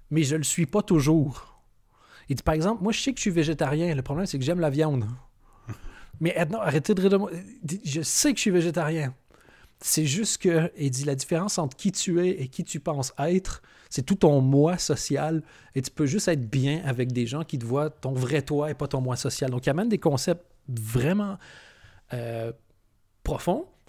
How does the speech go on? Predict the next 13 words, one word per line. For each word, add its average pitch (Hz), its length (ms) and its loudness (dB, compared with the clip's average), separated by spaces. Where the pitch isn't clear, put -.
C'est - 180 -4
toujours 262 400 0
avec 151 200 -6
un 156 140 -8
spin 185 440 0
hyper 247 360 -2
positif 165 800 -4
et, 127 220 0
euh, 123 260 -2
avec 135 260 -4
une 123 120 -6
belle 170 300 0
intensité. 165 840 -2